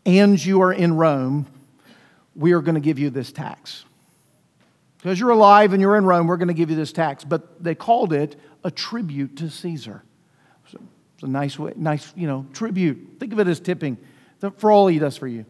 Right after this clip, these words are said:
You know, think of it, think of it along those lines. It's a tribute to Caesar. But the word tribute and the way in which the taxes were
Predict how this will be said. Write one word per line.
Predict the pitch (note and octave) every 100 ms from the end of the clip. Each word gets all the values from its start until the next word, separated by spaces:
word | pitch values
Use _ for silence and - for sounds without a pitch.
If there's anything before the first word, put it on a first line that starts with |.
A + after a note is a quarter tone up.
| -
You | F3
know, |
think | C3 G3+
of | F3+
it, | G3 G3
think | F#3
of | F3
it | D#3+
along | D3+ D3 C#3+
those | D3+ C3
lines. | C#3+ C3+ C3 - - -
It's |
a | A3+
tribute | - A3 F#3 F3+
to | E3+
Caesar. | - G#3 D#3+ - - -
But | G#3 -
the |
word | F3+ G#3+ C#4+ F3+
tribute | - C4+ B3+ C#3+ B2+ C#3 -
and | D#3 D#3
the | D#3 D#3
way | D3+ F#3+ G#3+
in | G#3+
which | F#3 F#3
the | D#3+
taxes | - E3 D#3+ D#3+ C3
were | C3 C3